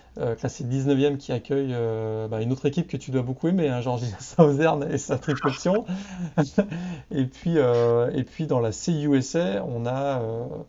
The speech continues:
on n'a pas d'équipe classée, euh, cette semaine. On a un U A B,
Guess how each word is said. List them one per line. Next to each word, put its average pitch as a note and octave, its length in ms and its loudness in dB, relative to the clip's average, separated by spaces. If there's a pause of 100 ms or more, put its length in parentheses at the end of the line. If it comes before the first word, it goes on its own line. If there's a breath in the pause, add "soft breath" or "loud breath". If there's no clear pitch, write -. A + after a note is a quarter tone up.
(560 loud breath)
on C3+ 80 -2
n'a A2+ 100 0
pas D3+ 160 4
d'équipe C#3+ 320 -4
classée, D#3 460 0
euh, A2+ 440 2
cette - 220 -6
semaine. C#3+ 340 0
On D3 140 0
a A#2 40 0
un A#2 320 -2
U C3+ 240 0
A C3+ 60 2
B, B2+ 120 -4